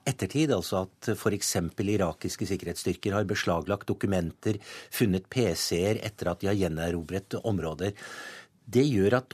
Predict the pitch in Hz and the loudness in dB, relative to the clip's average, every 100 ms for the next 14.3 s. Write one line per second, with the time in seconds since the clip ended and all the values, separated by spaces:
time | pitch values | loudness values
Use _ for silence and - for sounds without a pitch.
0 | - - 92 - 110 131 127 135 131 127 | -4 0 0 2 0 0 0 4 4 4
1 | 123 139 127 160 - _ _ - 123 123 | 6 6 6 2 -2 _ _ -6 0 4
2 | 120 117 120 - 60 - - - - - | 4 2 -2 -4 -12 -12 -18 -20 -6 -2
3 | 131 135 131 - 101 123 117 120 131 104 | 2 0 0 -8 -2 2 2 2 2 2
4 | 110 147 147 87 - - 143 135 - 98 | 2 2 2 2 -2 -2 0 0 2 2
5 | 101 104 - 117 - 90 101 - - 101 | 2 0 -2 -4 0 0 0 -4 -2 2
6 | 110 - - - - 110 107 107 95 - | 0 -2 -14 -14 -2 0 0 -2 -4 -2
7 | 104 - 98 95 - - 85 90 87 - | -6 -4 -4 -2 -4 -2 -2 -2 -4 -10
8 | - - - 98 98 95 98 92 85 - | -18 -18 -6 0 2 2 0 -4 -4 -4
9 | 87 98 - 78 80 87 90 - - - | -4 -4 -4 -6 -6 -6 -8 -12 -14 -6
10 | 95 104 92 98 104 117 - 120 123 - | -4 -4 -2 2 2 2 -2 -2 0 -2
11 | - 104 117 - 147 95 147 147 123 87 | -2 -2 -4 0 0 2 2 2 0 0
12 | 92 101 110 110 117 - 110 110 117 107 | 0 2 0 2 -2 -4 -8 -8 -6 -4
13 | - 117 - 90 82 107 117 101 92 123 | -2 -4 -2 -2 0 0 2 2 0 0
14 | 139 151 | 4 4